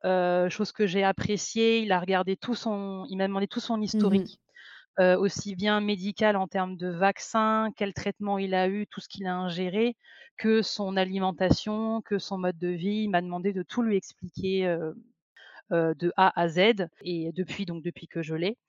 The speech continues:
Speaker 1: Et il m'a, il a fait des examens, donc il a fait des prises de sang aussi pour voir, heu, si, heu, le foie marchait bien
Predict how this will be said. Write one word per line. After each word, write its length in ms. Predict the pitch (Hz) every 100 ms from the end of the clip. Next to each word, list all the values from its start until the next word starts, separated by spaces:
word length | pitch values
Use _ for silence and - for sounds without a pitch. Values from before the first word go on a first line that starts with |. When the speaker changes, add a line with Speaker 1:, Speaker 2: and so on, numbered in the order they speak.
| _ 180
Speaker 1:
Et 100 | 185
il 200 | 190 185
m'a, 140 | 170
il 460 | 170 175 165 160 170
a 60 |
fait 140 | - 233
des 180 | 226 196
examens, 500 | 175 175 180 226 240
donc 220 | 180 170 -
il 100 | 170
a 80 | 165
fait 220 | - 185
des 100 | 165
prises 260 | - - 175
de 100 | 185
sang 260 | - 208 208
aussi 320 | 190 - 196
pour 240 | - 170 160
voir, 400 | 180 185 185 175
heu, 140 | 165 165
si, 540 | - - - 185 190
heu, 260 | 170 165 165
le 200 | 165 160
foie 300 | - 214 202
marchait 420 | 190 - - 190
bien 280 | 202 220